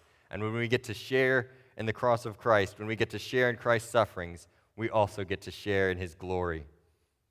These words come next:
And I'm not saying it's not gonna be hard. I'm not saying that all of a sudden it's gonna be easy. No, we still have to wrestle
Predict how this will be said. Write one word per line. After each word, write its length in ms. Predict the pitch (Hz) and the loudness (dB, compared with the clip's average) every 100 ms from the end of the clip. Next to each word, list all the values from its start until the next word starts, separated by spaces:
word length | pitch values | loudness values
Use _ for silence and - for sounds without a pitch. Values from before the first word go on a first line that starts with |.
| - | -6
And 80 | 104 | 0
I'm 80 | 127 | 4
not 180 | 131 | 2
saying 460 | - 139 131 123 113 - - | 4 4 6 2 -2 -14 -8
it's 120 | - 113 | -4 0
not 160 | 135 | 2
gonna 120 | 120 | 2
be 140 | 113 104 | 0 -4
hard. 500 | - 131 123 107 104 | -2 2 4 4 2
I'm 80 | 110 | 2
not 180 | 113 | 0
saying 460 | - 127 123 120 107 | 0 0 2 2 2
that 240 | 101 98 - _ | 2 2 -4 _
all 140 | - 110 | -4 -4
of 60 | |
a 20 | |
sudden 180 | - 113 | -2 -2
it's 140 | 110 - | -2 0
gonna 120 | 107 | 0
be 240 | 104 - | 0 -2
easy. 300 | 120 131 104 | -2 -2 -4
No, 400 | 98 117 147 104 | 0 4 6 4
we 160 | 87 117 | -2 -6
still 240 | - 143 | -4 -2
have 140 | 131 - | -2 -4
to 100 | 110 | -6
wrestle 720 | 95 120 139 - 113 95 | 0 2 2 0 -2 -2